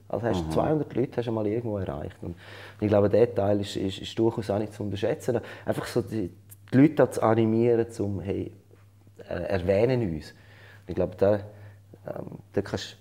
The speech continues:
Speaker 1: viel auch ohne Geld machen. Also ich sage jetzt einfach, indem du die Leute, äh, die Leute animierst, hey, ähm, ja, oder irgendwie ein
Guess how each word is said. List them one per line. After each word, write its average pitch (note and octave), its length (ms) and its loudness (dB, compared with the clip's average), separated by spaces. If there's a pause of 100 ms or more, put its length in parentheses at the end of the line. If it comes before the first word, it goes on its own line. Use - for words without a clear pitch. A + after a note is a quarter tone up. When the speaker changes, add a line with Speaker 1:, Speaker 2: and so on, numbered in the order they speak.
Speaker 1:
viel B2+ 220 0
auch F2 140 -2
ohne B2 240 -4
Geld G#2 320 -2
machen. - 340 -14
Also D#2 200 -12
ich - 60 -12
sage E2+ 140 -6
jetzt - 140 -20
einfach, - 140 -8 (100)
indem - 380 -6
du G2+ 40 -4 (160)
die G2+ 40 -4
Leute, G2 560 -4 (120)
äh, G2+ 120 -4
die G2+ 140 -6
Leute A2 220 0
animierst, G#2 460 -2
hey, G2+ 240 -2 (420)
ähm, F2 420 -2
ja, E2+ 240 -4 (920)
oder G#2+ 140 -8
irgendwie G#2+ 320 0
ein G2 160 -2